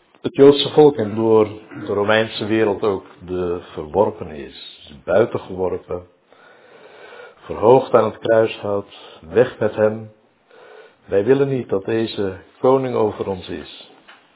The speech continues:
Die Heer behoren wij toe. En als we hem in alle eenvoud volgen en dienen, dan kunnen we toch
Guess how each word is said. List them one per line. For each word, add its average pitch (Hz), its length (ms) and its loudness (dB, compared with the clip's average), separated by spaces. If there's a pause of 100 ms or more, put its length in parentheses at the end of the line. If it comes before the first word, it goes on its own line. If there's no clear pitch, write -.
(3500)
Die 95 220 -8
Heer 98 480 -2 (280)
behoren 90 420 -6
wij 87 200 -2
toe. 101 340 -10 (3500)
En 104 120 -6
als 101 220 2
we 113 60 0
hem 110 240 0
in 107 80 -8
alle 101 200 -4
eenvoud 110 560 -4 (100)
volgen 127 340 2
en 101 180 -10
dienen, 123 460 -12 (280)
dan 101 300 -12
kunnen 127 220 -2
we 104 120 -6
toch - 440 -2